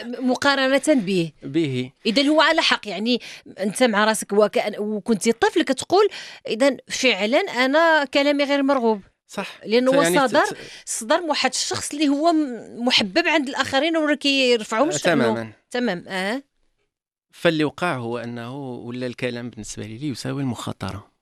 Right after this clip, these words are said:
Speaker 2: أنني نفتح فمي، نجاوب، ولا نهضر، كيعني أنني نقدر نتعرض ل-، ل-، ل-، لإحراج. فهنا، هنا، هنا بدا المشكل، بدا كي-، كيتعمق. نعطيك غير واحد المثال
Speaker 1: مهم.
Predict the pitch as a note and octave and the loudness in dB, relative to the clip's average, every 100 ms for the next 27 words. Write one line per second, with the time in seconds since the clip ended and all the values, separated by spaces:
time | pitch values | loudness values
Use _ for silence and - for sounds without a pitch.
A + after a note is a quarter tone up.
0 | _ _ _ _ _ _ _ _ _ - | _ _ _ _ _ _ _ _ _ -10
1 | G#2+ G#2 G2 F#2+ F2+ - - - - F#2 | -6 -4 -4 -6 -8 -10 -12 -10 -10 -8
2 | F2+ F2 F2+ - A#2 G2+ F#2+ F#2 F#2 B2+ | -6 -6 -6 -8 -8 -10 -10 -10 -12 -8
3 | E3 - _ _ _ _ _ C3 A#2+ C#3 | -8 -8 _ _ _ _ _ 0 2 0
4 | B2+ B2 C#3 - B2 B2 G#2+ F#2+ G#2 A#2 | -2 -4 -6 -6 -4 -4 -6 -8 -8 -12
5 | G#2+ G#2+ G#2 G2 - - G2 F#2 G#2+ A2 | -8 -6 -6 -8 -16 -20 -20 -16 -12 -10
6 | A2 - G2 F#2 - _ _ _ _ - | -8 -10 -10 -12 -14 _ _ _ _ -20
7 | - - - _ - A#2+ A#2+ A2+ G#2 F#2+ | -14 -14 -14 _ -2 0 2 0 -2 -6
8 | D#2+ E2 - C#2 - G2 A#2+ B2+ A2+ A2 | -12 -16 -20 -20 -16 -6 -2 -2 -4 -6
9 | A#2 A#2+ A#2 A2+ A2+ A#2 G#2 A2+ G#2+ G#2 | -4 -4 -4 -8 -8 -8 -2 -2 -2 -4
10 | - G#2+ F#2+ F2+ F#2 - F#2+ F2+ F2+ - | -10 -10 -12 -12 -16 -14 -14 -14 -16 -12
11 | G#2 - F#2 G2+ D#3 - A#2+ G2+ C3 C3+ | -12 -10 -10 -8 -8 -6 -8 -6 -8 -4
12 | D#3+ C3+ B2+ A2 G2+ - A#2+ E3+ F#3 | -4 -4 -4 -6 -6 -6 -4 -2 -2